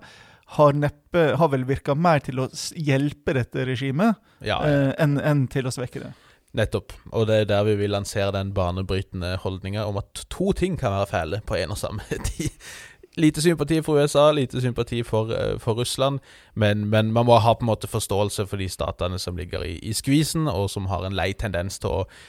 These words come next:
Speaker 2: forsvinne fra kartet med, med nokså jevnlig mellomrom i, i Øst-Europa der. Ehm, det har jo vært, eh, ja, faktisk vært russiske ting, eh, tr-, ja,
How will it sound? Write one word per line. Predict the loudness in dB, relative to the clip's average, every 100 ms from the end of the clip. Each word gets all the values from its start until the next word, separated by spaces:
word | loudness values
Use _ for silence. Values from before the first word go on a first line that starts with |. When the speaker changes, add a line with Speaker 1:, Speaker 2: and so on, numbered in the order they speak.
| -18
Speaker 2:
forsvinne | 0 2 6 4 4 2
fra | 2
kartet | 2 -2 -2 -2 0
med, | -2 -4 -2
med | -2
nokså | -2 0 2
jevnlig | 2 2 0
mellomrom | -2 -2 -2 -2 -4
i, | -6 -6 -6 -10 -18 -20 _ -10
i | -4 -4
Øst-Europa | -4 -6 -6 -6 -8
der. | -10 -12 _ _ _ _ _ _ -18 0
Ehm, | 4 4 2 -6 -20 -20 -20 -20 -20 _ _ _ _ 2 4
det | 8
har | 8
jo | 8
vært, | 4 -2 -4 -8 -4
eh, | -2 0 0 0 2 2 2
ja, | 2 0 0
faktisk | -2 -4 -4 -2
vært | -2 -2 -4
russiske | -2 -2 -4 0 2 2 0 0 0 -4 -10 -12 -12 -12 -6
ting, | -4
eh, | 0 2 2
tr-, | -2 -12 -4
ja, | -4